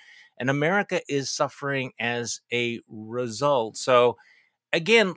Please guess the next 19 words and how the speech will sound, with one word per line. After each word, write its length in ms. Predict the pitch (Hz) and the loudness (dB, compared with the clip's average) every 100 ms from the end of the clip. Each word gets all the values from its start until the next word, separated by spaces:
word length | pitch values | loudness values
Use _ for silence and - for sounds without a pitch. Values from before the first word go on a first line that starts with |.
| - | -4
leaving 400 | 175 269 302 262 | -2 -2 0 -2
aside 400 | 214 196 196 180 | -2 -4 -4 -4
the 60 | 180 | -6
presidential 840 | - 180 160 165 185 185 156 113 | -2 -2 -2 -2 -2 -2 -4 -2
race, 240 | 101 107 | 0 0
because 480 | - 139 127 131 110 | -2 -6 0 -2 -2
no 300 | 120 120 151 | -4 4 6
one 300 | 214 190 147 | 6 4 2
wants 380 | 123 120 123 - | 0 0 -2 -6
to 340 | - 104 104 - | -2 0 0 -4
split 380 | - - - 127 | -8 -6 -2 0
a 80 | 117 | 0
coalition 540 | 123 113 117 - 110 | -2 0 0 -2 -8
that 80 | 107 | -2
might 280 | 110 113 - | 0 0 -2
make 440 | 110 104 98 - | -2 -2 -4 -8
Donald 380 | - 107 104 104 | -4 -2 -2 -6
Trump 300 | - 117 107 - | -4 -2 -4 -6
more 420 | 101 98 98 | -4 -2 -2